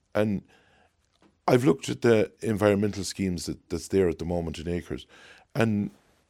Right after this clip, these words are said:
to even get any Midland type payment, you'd want a hundred acres,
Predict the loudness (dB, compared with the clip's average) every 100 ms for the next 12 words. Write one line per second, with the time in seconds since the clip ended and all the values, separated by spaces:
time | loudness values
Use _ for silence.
0 | -6 2 4 4 2 2 4 2 2 0
1 | -2 -2 -4 -2 -4 -2 -4 -4 -6 -4
2 | -4 -4 -6 -8 -8 -6 -4 -4 -6